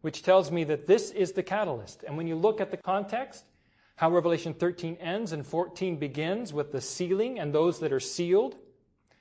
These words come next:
you see that it has to be. Because it's that message, when it comes to its end, when it has done its work, that you see a people sealed, ready for the garner.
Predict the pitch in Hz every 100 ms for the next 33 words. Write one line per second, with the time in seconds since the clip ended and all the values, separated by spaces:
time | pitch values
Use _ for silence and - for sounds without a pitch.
0 | _ 147 147 - 240 202 147 143 123 131
1 | 139 - 143 170 196 98 _ _ _ _
2 | _ _ _ _ _ _ - 143 160 151
3 | 160 143 170 202 185 226 - 156 113 -
4 | - _ _ _ - 139 - 170 180 -
5 | 185 175 - 226 233 151 131 131 127 120
6 | 127 160 190 185 170 254 202 - 160 127
7 | - 151 139 147 139 156 - - 254 208
8 | 87 - _ _ _ _ _ _ _ _
9 | _ _ _ _ _ _ _ _ _ _
10 | _ _ _ _ _ _ _ _ 123 147
11 | 208 165 160 - - _ - 156 156 165
12 | 196 165 101